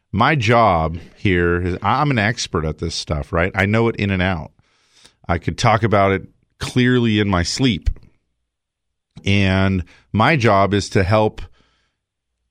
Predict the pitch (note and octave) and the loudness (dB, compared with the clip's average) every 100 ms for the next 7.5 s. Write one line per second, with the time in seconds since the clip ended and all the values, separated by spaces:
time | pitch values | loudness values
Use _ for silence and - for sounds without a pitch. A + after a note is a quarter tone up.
0 | _ B2 D3+ D3+ - - B2+ B2+ A#2+ A#2+ | _ 0 2 0 0 0 2 2 0 0
1 | A#2+ A#2 B2 B2 A#2 A2+ A#2 A#2+ B2 B2 | 2 2 4 2 2 0 0 0 0 -2
2 | A2 A2 G2+ F#2+ A2 A2+ A#2 A#2 - G2+ | -2 -2 -2 0 0 0 0 -2 -4 -2
3 | F2+ F2+ G#2 A2 A2 A2+ A2 G#2 G2 F2+ | -2 0 2 4 4 2 0 -2 -2 -2
4 | G2+ G#2+ G2+ A2 G#2+ A2 - G#2+ G#2+ G2+ | 0 0 -2 0 0 0 -2 -2 -2 -2
5 | G#2 A2 C3 A2+ D#2+ C#3 B2+ A2+ - C3+ | -2 -2 -2 -4 -4 0 0 0 -2 -2
6 | B2 B2+ A2 - A#2+ A#2 - A#2+ A#2 A#2 | 0 0 -2 0 0 0 -2 -2 0 0
7 | A2 G2+ G#2 G2+ | -2 -2 -2 -2